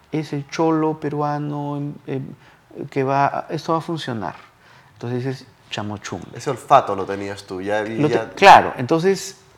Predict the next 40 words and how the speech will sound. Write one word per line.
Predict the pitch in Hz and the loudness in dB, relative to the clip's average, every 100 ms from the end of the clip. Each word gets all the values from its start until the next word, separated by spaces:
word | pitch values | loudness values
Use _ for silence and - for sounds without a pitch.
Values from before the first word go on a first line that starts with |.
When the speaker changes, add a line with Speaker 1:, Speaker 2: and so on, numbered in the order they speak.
| - | -8
Speaker 1:
también | 143 147 175 208 | -4 -2 0 0
había, | 190 190 185 180 185 - - - - - - 151 147 | 0 2 4 4 2 -8 -20 -20 -20 -20 -12 -8 -4
era | 156 165 180 180 | 0 4 6 4
una | 175 185 | 2 -2
chamba, | - 185 120 92 - - | 4 6 6 0 -6 -4
no | 127 | 0
era... | 156 156 151 | 4 6 4
No | 135 147 | 0 0
era, | 151 147 147 139 - - - | 4 4 4 0 -12 -14 2
era | 160 180 | 4 4
Speaker 2:
Yo, | 175 | 4
yo | |
a | 131 | 2
veces, | |
Speaker 1:
sentarse, | 196 180 160 139 - | 2 4 2 2 2
Speaker 2:
a | |
veces | 165 220 214 | 4 2 -2
siento | 214 202 202 | -4 0 2
Speaker 1:
que | - | 4
te | 165 | 6
Speaker 2:
esto | |
Speaker 1:
digo, | 202 214 | 8 8
Speaker 2:
porque | - 151 | 8 8
Speaker 1:
perdón, | 156 156 | 8 8
y | 143 | 6
para | 131 127 | 4 6
Speaker 2:
sí, | |
Speaker 1:
acabar | 139 156 | 8 8
de | 165 | 6
Speaker 2:
ok. | 160 | 4
Speaker 1:
redondearla, | 160 160 151 143 156 - | 2 2 4 4 2 0
es | 143 147 - | -4 -4 -4
lo | 160 | -2
mismo | 156 123 127 127 | -2 -4 -6 -6
que | - | -6
hacemos | - 131 131 | -6 -6 -4
ahora | 117 120 | -2 -2
con | 117 101 | -4 -6
Del | 98 | -6
Barrio. | 117 - | -6 -8